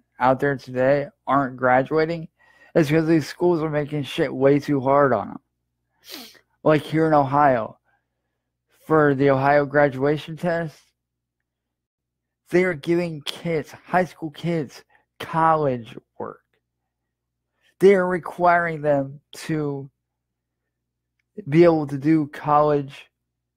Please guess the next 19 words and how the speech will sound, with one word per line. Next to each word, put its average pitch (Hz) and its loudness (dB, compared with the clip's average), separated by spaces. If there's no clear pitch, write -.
level 135 0
stuff, 165 -2
which 139 -8
I 156 2
feel 151 0
is 135 -2
not 117 -4
right. 135 -4
And 147 0
that's 139 2
why 147 4
a 143 6
lot 135 2
of 135 -4
these 135 -6
kids 160 -10
nowadays, 127 -4
like 123 -6
myself, 147 -4